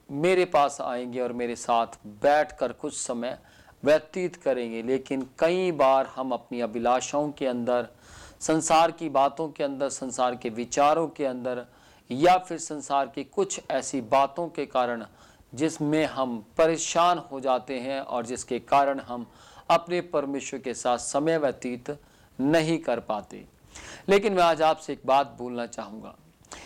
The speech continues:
यदि आप अपना समय परमेश्वर के साथ व्यतीत करते हैं तो परमेश्वर आपके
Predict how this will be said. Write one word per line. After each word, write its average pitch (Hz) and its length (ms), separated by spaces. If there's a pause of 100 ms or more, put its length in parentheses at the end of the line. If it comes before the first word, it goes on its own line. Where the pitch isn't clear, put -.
(140)
यदि 190 320 (160)
आप 170 500 (100)
अपना 131 420
समय 190 580
परमेश्वर 147 560
के 127 180
साथ 135 480
व्यतीत 123 460
करते 110 480
हैं - 280 (500)
तो 185 80
परमेश्वर 202 760 (100)
आपके 160 480